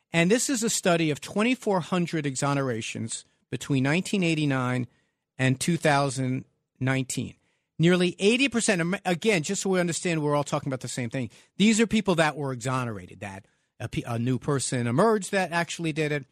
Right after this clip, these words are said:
a piece of evidence that was found to have been tainted, misconduct that there was, as I mentioned. So, um, of those people, two thousand four hundred, that's how many there had been, eighty percent of them were violent felonies. And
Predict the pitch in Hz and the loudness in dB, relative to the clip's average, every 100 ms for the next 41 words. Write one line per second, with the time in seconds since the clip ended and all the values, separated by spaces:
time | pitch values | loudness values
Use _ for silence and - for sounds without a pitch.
0 | _ 127 127 120 113 160 170 180 180 - | _ -10 -6 -6 0 0 2 0 -2 -4
1 | 151 156 - 160 156 156 143 147 147 151 | -4 -4 -2 0 0 -2 -4 -2 -4 -4
2 | 139 147 135 - _ _ _ _ _ 131 | -4 -4 -8 -10 _ _ _ _ _ -2
3 | 117 - - 156 175 190 185 175 175 160 | -2 -4 -2 2 2 4 2 0 -4 -4
4 | 165 156 156 151 143 139 139 139 139 131 | -4 -2 -2 -2 -4 -6 -2 -2 -4 -8
5 | - - _ _ - 151 147 143 _ 147 | -10 -20 _ _ 2 2 2 -2 _ 0
6 | 143 147 196 214 208 220 196 - 214 175 | 0 0 2 2 2 -2 -2 -6 -10 -10
7 | 143 - 208 202 190 185 180 185 175 170 | -10 -8 -4 -2 -2 -4 -8 -6 -4 -2
8 | 143 104 123 127 143 - 156 156 156 147 | -4 -4 -8 -6 -6 -4 -2 -2 0 0
9 | 143 139 139 120 147 139 90 104 - _ | -2 0 -4 -2 -2 -2 -4 -10 -14 _
10 | _ _ _ - 160 202 208 208 185 - | _ _ _ 0 4 4 2 0 -2 0
11 | 160 143 147 131 127 123 127 127 117 123 | 0 0 -2 -2 -2 0 0 -2 0 0
12 | 131 131 120 - 143 147 110 82 104 - | 2 2 0 0 0 2 -2 -6 -14 -18
13 | - _ _ _ _ - 151 | -20 _ _ _ _ 0 0